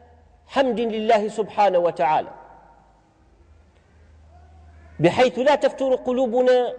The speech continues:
ولا ألسنتنا ولا جوارحنا عن ذلك قدر الطاقة.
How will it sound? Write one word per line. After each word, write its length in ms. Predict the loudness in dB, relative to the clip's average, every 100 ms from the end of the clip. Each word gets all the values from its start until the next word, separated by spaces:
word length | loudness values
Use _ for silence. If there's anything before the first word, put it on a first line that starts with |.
| -14 -20 -20 -20 _ _ _ _ _ -2
ولا 380 | 2 4 4 2
ألسنتنا 920 | 0 -4 0 0 0 2 2 2 0 -8 -18 -2
ولا 320 | 2 4 4
جوارحنا 840 | 4 4 4 2 0 0 0 0 -6 -20 -20 _ _ _ _ _ _ -2
عن 140 | 0
ذلك 460 | 2 0 -2 -12 -20 _ _ _ _ _ _ _
قدر 220 | 0 0
الطاقة. 560 | -2 0 0 0 -2 -10